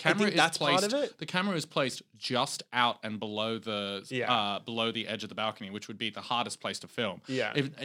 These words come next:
Speaker 2: and if you ever got a proper reverse shot or any sort of mid shot, you would s-, you'd get a more sense of space and height. But
Speaker 1: Yeah.
Speaker 2: because of it so often being in the same spot, which is, like, about half a foot below the handrail, it's like,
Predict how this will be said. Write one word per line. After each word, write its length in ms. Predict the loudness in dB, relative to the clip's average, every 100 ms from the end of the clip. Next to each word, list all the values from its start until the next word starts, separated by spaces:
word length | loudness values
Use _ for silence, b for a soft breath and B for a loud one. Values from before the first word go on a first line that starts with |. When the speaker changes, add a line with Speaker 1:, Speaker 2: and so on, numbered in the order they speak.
| -4 -2
Speaker 2:
and 100 | -2
if 120 | -4
you 100 | 0
ever 200 | 2 2
got 140 | 0 -2
a 40 |
proper 300 | -2 -4 -4
reverse 340 | -6 -4 -4 -2
shot 260 | -2 -4 -2
or 100 | -2
any 300 | -2 -2 -6
sort 180 | -4 -6
of 40 |
mid 260 | -4 -6 -4
shot, 280 | -4 -4 -6
you 140 | -8
would 100 | -8 -6
s-, 280 | -4 -2 -4
you'd 220 | -6 -4
get 160 | -2 0
a 60 | -2
more 180 | -4 -6
sense 300 | -8 -8 -8
of 60 |
space 380 | -10 -4 -2 -2
and 80 | -6
height. 340 | -4 -4 -2 -4
But 100 | -4
Speaker 1:
Yeah. 100 | -4
Speaker 2:
because 320 | 0 2 2
of 80 | 0
it 180 | -2 -2
so 280 | -2 0 0
often 380 | -6 -6 -8
being 200 | -4 -4 -6
in 60 |
the 80 | -6
same 300 | -6 -6 -8
spot, 380 | -6 -4 -4 -6
which 140 | -12
is, 80 | -10
like, 200 | -12 -12 B B B B
about 240 | 0 0 0
half 340 | 2 2 2
a 60 | -8
foot 300 | -2 -4 -2
below 260 | -2 -2
the 100 | -2
handrail, 600 | -2 -2 -2 -8 -8 -8 B B B
it's 100 | -4
like, 140 | -4